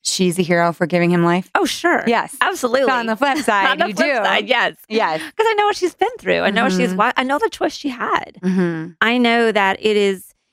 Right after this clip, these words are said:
Speaker 2: in a sense, easier.
Speaker 1: Mm-hmm.
Speaker 2: And I know that sounds horrible, but it is easier to walk into an abortion clinic and to have a procedure within seconds and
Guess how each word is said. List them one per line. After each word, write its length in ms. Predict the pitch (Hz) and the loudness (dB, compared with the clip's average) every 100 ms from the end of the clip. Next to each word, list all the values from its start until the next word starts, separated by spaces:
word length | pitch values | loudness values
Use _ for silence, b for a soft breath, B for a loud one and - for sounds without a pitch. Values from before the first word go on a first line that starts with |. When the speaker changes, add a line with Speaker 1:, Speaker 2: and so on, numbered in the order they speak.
| _ _ _ _ | _ _ _ _
Speaker 2:
in 100 | 214 | -2
a 80 | 220 | -2
sense, 540 | 208 226 226 220 - _ _ _ _ _ _ _ _ _ _ | 0 -2 -2 -4 -14 _ _ _ _ _ _ _ _ _ _
easier. 520 | 233 214 190 139 170 _ _ - | 0 0 0 -2 -4 _ _ -8
Speaker 1:
Mm-hmm. 420 | 180 180 165 160 170 _ - | -6 -6 -8 -10 -14 _ -4
Speaker 2:
And 80 | 208 | -2
I 80 | |
know 120 | 196 190 | 0 0
that 140 | 185 | -2
sounds 360 | 202 185 - - _ _ _ _ _ _ - | -4 -6 -8 -18 _ _ _ _ _ _ -2
horrible, 300 | 175 165 175 | 0 0 -2
but 140 | 185 | 0
it 100 | 220 | 0
is 180 | 226 214 - | 0 -2 -4
easier 520 | 240 254 202 131 80 | -2 0 0 -4 -8
to 140 | - 196 | -4 0
walk 240 | 190 196 | 0 0
into 180 | 214 196 | -2 -2
an 60 | |
abortion 340 | 175 180 165 170 | -2 -2 -4 -10
clinic 380 | - 95 - _ _ _ _ _ _ _ _ | -16 -18 -20 _ _ _ _ _ _ _ _
and 400 | 190 185 190 185 | -2 0 -2 -6
to 640 | - 208 190 185 185 180 - - | -4 0 2 4 2 0 -2 -8
have 320 | 196 196 202 | -6 -2 0
a 80 | 214 | 0
procedure 460 | 202 185 175 180 | -2 -2 -2 -2
within 260 | 190 196 196 | -2 -4 -4
seconds 540 | 190 180 180 147 - - | -4 -4 -6 -10 -16 -6
and 380 | 190 185 185 | -2 -2 -4